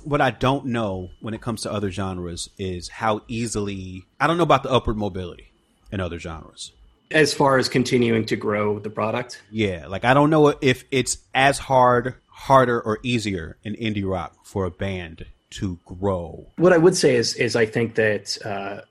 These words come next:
Speaker 2: the, I mean, I know that the ceiling is a lot higher on hip hop at this point. And there's really, there aren't a lot of hugely popular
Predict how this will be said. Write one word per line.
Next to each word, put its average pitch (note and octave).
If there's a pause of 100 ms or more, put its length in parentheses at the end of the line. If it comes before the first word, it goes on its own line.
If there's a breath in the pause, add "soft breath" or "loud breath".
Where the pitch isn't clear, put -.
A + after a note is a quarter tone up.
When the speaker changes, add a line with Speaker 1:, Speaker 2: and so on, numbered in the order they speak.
(160)
Speaker 2:
the, B2+ (240)
I B2
mean, A#2
I A2+
know A#2
that A2+
the A2
ceiling A2
is G2+
a A2
lot G#2
higher G#2
on G#2
hip -
hop A2+
at A#2+
this B2
point. C3+ (220)
And B2+
there's D3
really, C#3 (240 loud breath)
there C#3+
aren't F3
a C3
lot B2
of G#2+ (240)
hugely B2
popular A2